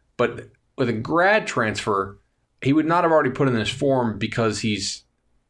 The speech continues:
not graduated yet, right? I believe. But look, if they can find one, sure. It's just there's not many grad transfer offensive linemen out there, usually. I mean, typically it's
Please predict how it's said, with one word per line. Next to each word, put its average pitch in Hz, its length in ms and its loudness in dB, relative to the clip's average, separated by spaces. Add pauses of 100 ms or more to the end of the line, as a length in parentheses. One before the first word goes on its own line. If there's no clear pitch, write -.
(220)
not 107 280 -2
graduated 107 720 -2
yet, - 280 -6
right? 98 240 -2
I - 80 -2
believe. 95 440 -4 (360)
But 147 260 -4
look, 175 200 0
if 113 80 -4
they 165 120 0
can 143 160 -6
find 190 400 0
one, 98 240 -2
sure. 95 320 -2
It's - 140 -6
just 120 220 -6
there's 123 240 0
not 156 220 0
many 139 220 2
grad 117 560 0
transfer 123 560 0
offensive 110 340 -2
linemen 113 360 -2
out - 200 -12
there, 58 280 -10 (340)
usually. - 520 -2
I - 60 -8
mean, 101 160 -4
typically 113 400 0
it's 101 300 -2